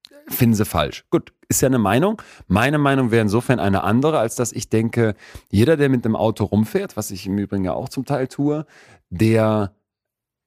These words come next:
lebt ja auf Kosten von allen anderen auch ein Stück weit mit, die das nicht tun. Und wenn du jetzt neben dem, was wir,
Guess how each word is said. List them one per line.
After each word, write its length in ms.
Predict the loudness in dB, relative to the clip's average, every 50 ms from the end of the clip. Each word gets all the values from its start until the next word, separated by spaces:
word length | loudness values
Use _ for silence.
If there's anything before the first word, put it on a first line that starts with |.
| _ _ -20 -10 -4
lebt 300 | 0 2 2 2 2 2
ja 120 | 0 0
auf 200 | 2 -2 -4 -4
Kosten 380 | -4 -4 -2 -2 -2 -2 -4 -2
von 220 | -2 -2 -2 0
allen 200 | 0 -2 -2 0
anderen 280 | 0 0 0 0 0 0
auch 160 | -2 -4 -4
ein 80 | -4 -4
Stück 260 | -2 -2 -2 0 0
weit 140 | 0 0 0
mit, 160 | 0 0 0
die 40 | 0
das 200 | 0 0 2 2
nicht 240 | 2 2 0 -2
tun. 300 | -4 -4 -4 -4 -6 -10 -12 _ _ _ _ _ _
Und 280 | 2 4 4 4 2 2
wenn 140 | 2 2 2
du 60 | 2
jetzt 280 | 2 2 2 2 2
neben 360 | 2 4 4 4 2 2 0 2
dem, 180 | 2 2 2
was 160 | 0 -2 -2
wir, 320 | 0 0 2 2 2 2